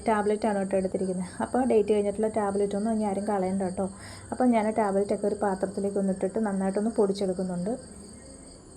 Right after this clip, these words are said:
അപ്പോൾ ഡേറ്റ് കഴിഞ്ഞായതുകൊണ്ട് തന്നെ ചെറുതായിട്ടൊക്കെ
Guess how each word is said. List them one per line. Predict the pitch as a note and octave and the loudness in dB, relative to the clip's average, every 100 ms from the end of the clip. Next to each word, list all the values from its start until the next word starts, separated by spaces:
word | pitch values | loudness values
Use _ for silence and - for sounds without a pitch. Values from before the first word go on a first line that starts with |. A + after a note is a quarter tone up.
| - - - - - - - - - - - | -20 -20 -18 -18 -18 -18 -18 -18 -18 -18 -6
അപ്പോൾ | - A#3+ | 2 4
ഡേറ്റ് | A#3 B3+ | 6 6
കഴിഞ്ഞായതുകൊണ്ട് | B3 A#3 A#3 A3+ A3+ A3+ | 6 6 4 4 4 4
തന്നെ | A3 B3 A#3 A3+ | 4 4 4 2
ചെറുതായിട്ടൊക്കെ | A3+ A3 G#3+ G#3+ G#3+ | 2 4 2 2 0